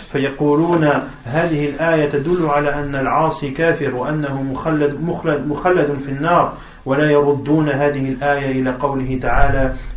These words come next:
"إن الله لا يغفر أن يشرك به ويغفر ما دون ذلك لمن يشاء"، وإلى قوله تعالى: "إن تجتنبوا كبائر ما تنهون عنه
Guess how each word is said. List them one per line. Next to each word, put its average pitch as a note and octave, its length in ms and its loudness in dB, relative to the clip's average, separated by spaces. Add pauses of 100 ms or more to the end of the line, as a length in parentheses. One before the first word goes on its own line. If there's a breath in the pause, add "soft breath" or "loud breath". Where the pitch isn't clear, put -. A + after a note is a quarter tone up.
"إن D3 200 -2
الله C3+ 440 0
لا C3 220 0
يغفر C3 440 -2
أن B2+ 100 -2
يشرك C3 340 -4
به C3 340 -4 (200 loud breath)
ويغفر C3 360 -2
ما C3 260 -2
دون C3 200 -4
ذلك C3 440 -2
لمن B2+ 260 -4
يشاء"، B2+ 540 -2 (220 loud breath)
وإلى C#3+ 280 -2
قوله C#3 580 -2
تعالى: C#3+ 440 0
"إن C#3+ 400 -4
تجتنبوا C#3 640 0
كبائر C3+ 580 0
ما C3 140 0
تنهون C3 500 0
عنه C#3+ 340 -2